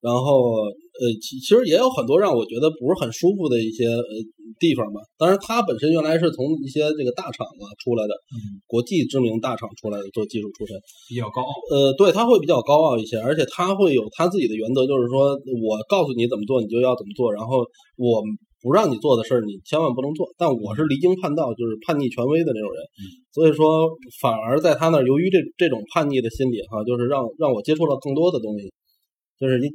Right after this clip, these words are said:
Speaker 1: 因为经常就是他，呃，早上来的也晚，然后他这个早上不来哈，就下午才来，早、呃，晚上基本走的也很早。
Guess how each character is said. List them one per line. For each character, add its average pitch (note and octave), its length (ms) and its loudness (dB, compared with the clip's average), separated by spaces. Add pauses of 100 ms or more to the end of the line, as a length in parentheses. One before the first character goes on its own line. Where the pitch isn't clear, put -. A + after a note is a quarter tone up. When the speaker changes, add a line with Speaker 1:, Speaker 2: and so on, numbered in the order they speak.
Speaker 1:
因 F#3+ 80 6
为 G3 80 8
经 G#3+ 140 2
常 E3 160 2
就 E3+ 100 4
是 C3+ 160 4 (160)
他， F#3+ 320 2 (340)
呃， C#3+ 160 2
早 A2+ 160 -4
上 C3+ 140 0
来 B2+ 140 2
的 B2+ 80 4
也 B2+ 80 4
晚， A#2+ 180 -2 (100)
然 A2 120 -8
后 C3 260 4 (100)
他 C#3 280 2 (260)
这 C3 100 0
个 A#2+ 80 0
早 - 140 -10
上 A#2+ 100 -2
不 F#3+ 140 2
来 A2 80 -2
哈， G2+ 260 -12
就 - 80 -18
下 F3+ 220 -2
午 - 60 -8
才 C3 100 -2
来， B2 160 -2 (480)
早、 A#2 120 4
呃， B2 200 -2
晚 A#2 180 -2
上 B2 120 0
基 G3 100 0
本 G#3 100 4
走 C#3+ 140 -4
的 B2+ 100 0
也 C#3+ 60 2
很 C3 140 -2
早。 E3 100 -6